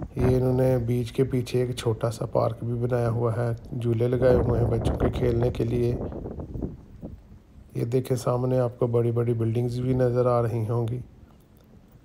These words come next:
वाओ, ज़बरदस्त। ये आपको जो बिल्डिंग नज़र आ रही हैं झूलों के पीछे,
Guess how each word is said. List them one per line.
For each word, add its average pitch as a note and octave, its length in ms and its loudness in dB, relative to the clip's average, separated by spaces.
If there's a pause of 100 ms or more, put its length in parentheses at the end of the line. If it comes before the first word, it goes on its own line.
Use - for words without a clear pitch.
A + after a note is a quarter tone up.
(600)
वाओ, A#2 300 -2
ज़बरदस्त। A#2 640 -2 (440)
ये C#3 200 6
आपको C#3+ 300 8
जो C#3+ 120 4
बिल्डिंग C3+ 420 6
नज़र C#3 260 8
आ C3+ 120 10
रही C3 220 4
हैं C#3 140 6
झूलों A#2+ 300 2
के C3+ 140 4
पीछे, C#3 380 4